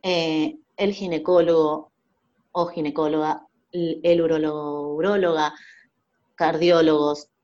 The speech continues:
todos tenemos que estar, eh, entrenados en el abordaje del paciente o la paciente trans.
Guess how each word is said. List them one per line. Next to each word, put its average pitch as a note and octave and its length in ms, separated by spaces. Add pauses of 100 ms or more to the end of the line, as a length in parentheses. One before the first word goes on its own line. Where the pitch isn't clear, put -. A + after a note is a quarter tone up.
todos A#3 480
tenemos E3 320
que - 120
estar, D#3+ 460 (120)
eh, D3+ 680 (120)
entrenados F#3+ 960 (500)
en F3+ 400 (160)
el E3 140
abordaje F#3 920
del D#3+ 320
paciente D#3 840 (800)
o D3+ 280
la D#3 280
paciente D3 680
trans. - 520